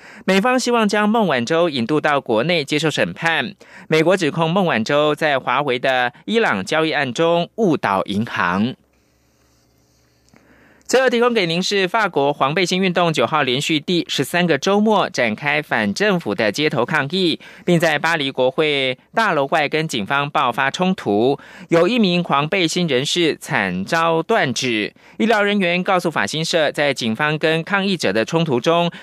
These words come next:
有一名男子痛失他的手。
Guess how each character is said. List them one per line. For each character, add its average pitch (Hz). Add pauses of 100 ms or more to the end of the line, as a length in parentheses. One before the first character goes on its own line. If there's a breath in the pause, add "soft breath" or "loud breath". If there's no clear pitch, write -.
(140 loud breath)
有 151
一 220
名 190
男 151
子 117
痛 127
失 127
他 131
的 113
手。 85